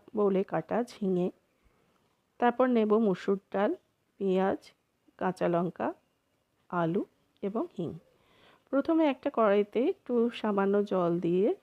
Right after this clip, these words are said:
মসুর ডালটা সেদ্ধ করতে দেবো, তার সঙ্গে দিয়ে দেবো একটি লবণ। এরপর একটা লিড দিয়ে ঢাকা দিয়ে এটা হাই আঁচে সেদ্ধ করতে দেবো।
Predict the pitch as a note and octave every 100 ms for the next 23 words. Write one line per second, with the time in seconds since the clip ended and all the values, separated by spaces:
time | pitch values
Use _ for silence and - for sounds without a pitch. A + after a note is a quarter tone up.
0 | _ F#3+ - G3 F#3 F#3 - G3+ - F#3+
1 | E3 F3 - F3+ F3+ F#3+ C4+ - _ _
2 | _ _ _ A#3 - C#4+ C#4+ B3+ F#3+ F3+
3 | F#3 A3+ G#3+ - - F#4 _ _ _ F#3
4 | E3 A2+ - A#2+ _ _ _ _ _ _
5 | _ _ _ _ _ _ _ _ _ _
6 | _ D#4+ D4+ D#4 D#4 B3+ - B3+ A#3 A3
7 | G#3+ A#3+ C4 G3+ F#3+ - F#3+ G3 A#3+ A4
8 | - _ _ _ _ _ G#3 F#3+ G#3+ F4+
9 | _ _ _ _ _ - - A#3+ B3+ G3+
10 | F3 D#4 - F3 F3+ - - - - -